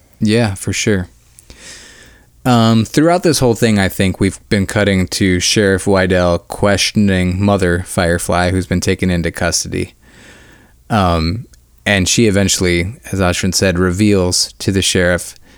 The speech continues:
via pictures that she's kept in their, like, murder diaries that they killed his brother.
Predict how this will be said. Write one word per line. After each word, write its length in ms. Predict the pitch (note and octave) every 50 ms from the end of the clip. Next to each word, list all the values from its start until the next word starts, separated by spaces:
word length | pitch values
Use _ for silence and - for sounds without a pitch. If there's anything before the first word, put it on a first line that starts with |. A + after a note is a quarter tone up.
| - _ _ _ _ _ _ _ _
via 400 | B2 A#2+ - - A2 G2+ F#2+ F2
pictures 520 | - - G#2 F2+ - - G2 F#2 F#2 F2
that 140 | - F2+ -
she's 220 | - - F#2 - -
kept 240 | - G2 - -
in 100 | G#2+ F2+
their, 180 | F#2 F#2 F2+ F#2
like, 220 | F2 E2 E2 -
murder 320 | F2+ F2+ F#2 F#2 F2+ F2+ E2+
diaries 540 | F2 F#2 E2+ E2+ E2 E2+ D#2+ E2 F2 - -
that 160 | F2 E2+ -
they 200 | - F2 F#2 F#2+
killed 300 | - - F2+ E2+ - -
his 160 | - E2+ F2
brother. 460 | - - D2+ D2+ - C#2+ C#2+ - F#2+